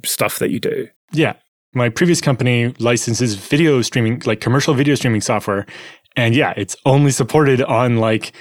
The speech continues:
Speaker 2: these specific releases of Ubuntu and centos. For their use case, rel is basically, uh, yeah, centos is the same thing. And maybe that's part of what Red Hat's trying to deal with here, is that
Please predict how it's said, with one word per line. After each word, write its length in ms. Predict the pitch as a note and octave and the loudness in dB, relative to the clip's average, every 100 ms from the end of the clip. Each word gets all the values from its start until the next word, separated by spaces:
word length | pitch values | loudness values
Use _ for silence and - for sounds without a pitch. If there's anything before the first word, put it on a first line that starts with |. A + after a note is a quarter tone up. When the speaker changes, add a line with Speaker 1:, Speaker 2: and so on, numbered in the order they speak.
| - _ | -20 _
Speaker 2:
these 320 | G2+ B2+ D3 | -2 2 2
specific 540 | - - B2+ C#3+ C#3+ C3+ | 0 -2 0 2 2 2
releases 640 | C3 C#3+ - A#2 G#2+ G#2 - | 2 2 2 2 2 0 -4
of 560 | A#2 A2+ A#2 G#2+ - - _ - | 0 2 2 -2 -6 -18 _ -6
Ubuntu 640 | G#2+ B2 C3 - C#3 C3+ - | 0 2 2 2 2 2 0
and 320 | A#2 A#2 A2+ | 0 0 0
centos. 600 | G#2 D3+ G#2+ G2 - - _ _ _ _ - | 0 0 0 -2 -4 -10 _ _ _ _ -4
For 120 | D3 | 0
their 140 | F3+ | 2
use 220 | D#3+ D#3+ E3+ | 4 2 0
case, 260 | C#3+ A2+ | 0 0
rel 260 | A#2+ D3+ E3+ | 0 2 2
is 140 | D3 | 2
basically, 580 | A#2+ C#3 - C#3 C#3 C3 | 2 0 -2 -2 0 2
uh, 220 | A2+ G#2+ - - - - - | 2 0 -4 -14 -20 -20 -12
yeah, 300 | C3+ C#3 D3 | -4 0 2
centos 420 | - C#3 B2+ A2+ | 2 0 0 0
is 100 | A#2+ | -2
the 80 | A2 | -2
same 220 | - A#2 | 0 0
thing. 360 | G#2+ D3+ F2 - _ _ _ - | 2 0 0 -8 _ _ _ -2
And 200 | A#2+ A#2 | 0 2
maybe 180 | C3+ | 2
that's 360 | C3 B2 - - - | 2 0 -2 -8 -10
part 240 | - F#3 D#3 | -2 2 2
of 140 | A2+ | 2
what 220 | A#2+ B2 - | 0 0 -2
Red 140 | A#2+ | 0
Hat's 180 | G#2 A2 | 0 -2
trying 200 | - A2+ | 0 0
to 60 | G#2 | 2
deal 200 | F#3+ E3 | 2 2
with 160 | A2 | 2
here, 200 | B2+ A2 | 0 0
is 220 | A2 G#2+ - | 0 -2 0
that 240 | A2+ A#2 | 0 0